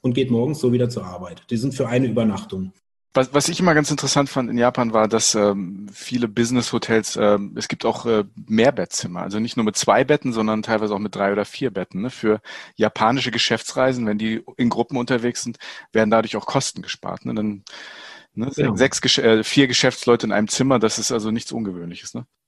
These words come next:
Speaker 1: Genau, und immer getrennte Betten, das ist ja auch oft sogar bei Paaren so, ne? Also immer diese Twinzimmer, das heißt zwei Betten, weil man hat weniger diese Double Rooms, äh, wo ich dann eben ein Bett hab, wie bei uns eben, wo dann Ehepaare dann in einem Bett, äh,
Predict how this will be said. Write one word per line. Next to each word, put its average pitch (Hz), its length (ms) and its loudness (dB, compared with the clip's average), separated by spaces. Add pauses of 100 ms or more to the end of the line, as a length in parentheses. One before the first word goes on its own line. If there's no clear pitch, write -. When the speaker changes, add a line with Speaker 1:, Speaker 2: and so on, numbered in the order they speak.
(240)
Speaker 1:
Genau, 165 280 4
und 117 220 0
immer 127 200 2
getrennte 123 420 0
Betten, 151 360 2
das 123 140 0
ist 123 120 -4
ja 120 80 2
auch 110 320 -8
oft 123 260 -2
sogar 117 220 0
bei 107 100 -2
Paaren 127 480 -2
so, 151 220 0
ne? 131 200 0
Also 117 220 -2
immer 110 400 -2
diese 101 240 -4
Twinzimmer, 147 720 -2
das 117 140 -4
heißt 104 160 -8
zwei 101 180 -12
Betten, 127 440 -6 (400)
weil 104 100 0
man 107 120 2
hat 110 140 -4
weniger 113 300 4
diese 101 200 0
Double 107 300 2
Rooms, 135 500 0
äh, 107 320 -6
wo 107 80 0
ich 101 80 -2
dann 107 140 0
eben 104 140 2
ein 110 180 2
Bett 117 180 0
hab, 110 200 -4
wie 156 60 0
bei 95 120 -4
uns 123 280 -2
eben, 117 180 2
wo 110 40 -2
dann 107 160 -2
Ehepaare 117 520 2
dann 110 180 -2
in 110 100 -2
einem 104 200 -2
Bett, 113 240 -6
äh, 104 140 -2